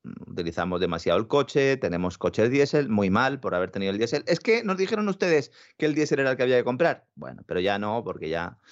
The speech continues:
las cosas han cambiado, el mundo ha cambiado, hay un nuevo orden, está China y Rusia y tal, y por eso usted pues tiene que deshacerse de su coche de diésel, ah, muy bien, y tiene que ir andando a trabajar, muy bien, y tiene que comer gusanos, porque es que usted está consumiendo mal. ¿Mm?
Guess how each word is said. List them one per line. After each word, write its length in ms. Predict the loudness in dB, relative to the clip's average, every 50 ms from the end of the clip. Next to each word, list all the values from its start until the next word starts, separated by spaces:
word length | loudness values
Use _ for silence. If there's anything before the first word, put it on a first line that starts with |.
| -20 -20 -20 _ _ -8
las 160 | -8 -6 -4
cosas 320 | -4 -2 -2 -2 -4 -4
han 80 | -6 -4
cambiado, 580 | -2 -2 0 2 2 4 4 2 2 0 -2
el 80 | -4 -2
mundo 360 | 0 2 2 4 4 4 4
ha 100 | 4 2
cambiado, 520 | 0 -2 0 0 0 0 0 0 -2 -4 -4
hay 160 | -4 -2 -2 0
un 80 | 0
nuevo 180 | 0 2 4 2
orden, 240 | 2 2 0 -4 -4
está 220 | -4 -4 -4 -4
China 240 | -2 0 0 2 2
y 40 | 2
Rusia 360 | 0 0 -2 0 0 0 0
y 60 | 0
tal, 260 | 0 0 -2 -2 -4 -6
y 140 | -8 -8
por 240 | -8 -6 -4 -2 -2
eso 140 | -2 -2 -4
usted 320 | -2 0 0 0 0 _ _ _ _ -20 -20 -20 _ _ _
pues 180 | -6 -6 -4 -2
tiene 260 | 0 0 0 0 0
que 100 | 0 0
deshacerse 460 | 0 0 0 -2 0 0 0 2 2
de 80 | 0 0
su 120 | 0 0
coche 240 | -2 -2 0 2 2
de 100 | 2 4
diésel, 360 | 4 4 2 2 0 -4 -4 -2
ah, 160 | -2 -2 -2
muy 200 | -2 -2 -2 0
bien, 240 | 0 0 0 0 -2
y 80 | -4 0
tiene 220 | 0 2 2 2
que 80 | 2 2
ir 60 | 2
andando 280 | 2 2 2 2 2 2
a 40 | 2
trabajar, 500 | 2 2 2 2 0 0 -2 -2 -4 -4
muy 280 | -4 0 0 2 2 2
bien, 340 | 2 2 2 0 -4 -12 _ _ _ -20 -20 -16 _ -6
y 100 | -4 0
tiene 220 | 0 0 2 2
que 100 | 0 2
comer 240 | 2 2 2 2 2
gusanos, 640 | 4 2 2 4 2 2 2 2 0 -2 -4 -12 _ _ _
porque 220 | -12 -12 -10 -10
es 60 | -12 -8
que 100 | -8 -8
usted 220 | -4 0 0 2
está 340 | 2 2 0 -4 -4 -4 -4
consumiendo 640 | -4 -4 -2 -2 0 0 0 0 0 2 2 2
mal. 280 | 2 2 0 -2 -4 -10 _ _ _ _ _ -16
¿Mm? 180 | -12 -10 -10